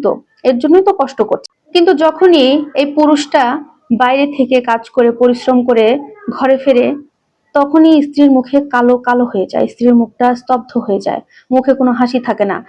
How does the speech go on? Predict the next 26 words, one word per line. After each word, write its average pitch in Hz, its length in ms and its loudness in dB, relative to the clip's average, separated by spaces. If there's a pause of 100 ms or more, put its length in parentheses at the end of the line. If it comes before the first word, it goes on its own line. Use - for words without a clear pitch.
(180)
স্বামীকে, 269 440 0 (360)
এ, - 100 -4
মানে, 247 240 2
ঘ্যান 262 220 2
ঘ্যান 277 220 2
প্যান 262 200 0
প্যান 262 180 -2
ত্যান 247 200 2
ত্যানের 247 240 2
ওপরেই 269 380 2
রাখে, 202 320 -2 (280)
বাসায় 262 340 0
এটা 247 160 -2
নাই 240 180 0
ওটা 240 200 0
নাই, 233 140 0
যত 254 240 -2
অভিযোগ 277 400 2 (100)
ওই 262 120 4
মুহূর্তেই 247 440 2
করতে 214 300 -2
হয়। - 260 -4 (360)
স্বামীকে 277 340 -2
অপমান 262 400 0
করে, 220 220 -4
স্বামীকে 226 380 -2